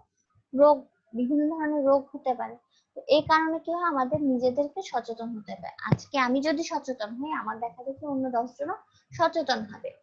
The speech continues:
পানি দূষণ প্রতিরোধে আমাদের সবাইকে এগিয়ে আসতে হবে। Save the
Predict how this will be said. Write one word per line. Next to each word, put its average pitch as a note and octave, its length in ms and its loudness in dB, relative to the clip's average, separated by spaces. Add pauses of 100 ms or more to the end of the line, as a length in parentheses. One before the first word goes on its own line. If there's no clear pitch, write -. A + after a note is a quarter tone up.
(320)
পানি B3+ 240 2
দূষণ D4+ 400 -2
প্রতিরোধে D4 600 2
আমাদের A#3+ 280 -6
সবাইকে B3 680 -2 (420)
এগিয়ে B3 320 2
আসতে G#3 340 -2
হবে। - 380 -12 (1300)
Save D4+ 320 2 (680)
the G#3 100 6